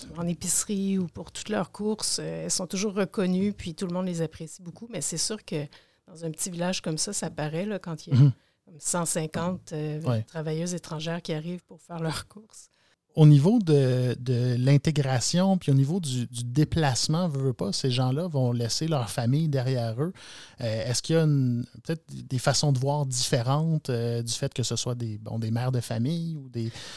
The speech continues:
Speaker 1: Ouais, ben, c'est ça. Je, je, j'ai demandé à quelques-unes tra-, de, à des travailleuses, justement,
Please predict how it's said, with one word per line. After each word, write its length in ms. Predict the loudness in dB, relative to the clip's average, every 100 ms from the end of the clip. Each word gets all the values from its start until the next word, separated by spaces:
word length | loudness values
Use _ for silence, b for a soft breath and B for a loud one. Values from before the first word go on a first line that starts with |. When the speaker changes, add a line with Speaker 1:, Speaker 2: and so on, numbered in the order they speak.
| B -10
Speaker 1:
Ouais, 240 | -6 -4 -2
ben, 200 | -2 -2
c'est 180 | -2
ça. 520 | -2 -2 -2 -2 -2 -4
Je, 180 | -6 -8
je, 240 | -10 -10 -12
j'ai 260 | -12 -8 -6
demandé 420 | -4 -4 -2 -2
à 80 | -2
quelques-unes 640 | -4 -4 -6 -4 -4 -4
tra-, 560 | -6 -10 -12 -10 -12 -14 -18
de, 80 | -20 _ _ _ -16
à 80 | -10
des 120 | -10
travailleuses, 600 | -10 -8 -6 -4 -4 -4
justement, 460 | -4 -6 -6 -4